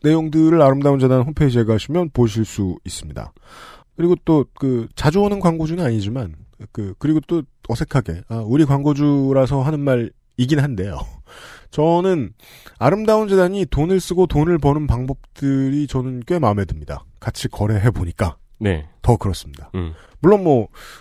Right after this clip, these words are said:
Speaker 1: 우리하고 같이 일을 했던, 어,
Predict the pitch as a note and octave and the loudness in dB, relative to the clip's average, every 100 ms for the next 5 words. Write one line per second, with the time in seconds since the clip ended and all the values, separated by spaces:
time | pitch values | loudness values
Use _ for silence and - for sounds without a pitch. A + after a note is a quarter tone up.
0 | _ C#3+ F#3+ F3 C#3 C3 D#3+ D3+ A#2 B2 | _ 0 2 4 2 0 2 2 2 -2
1 | D3+ D#3 F3 - A2+ C3 E3 A2+ A2 G#2 | 0 0 -2 -2 -2 -4 -10 -6 -4 -4
2 | G2 | -8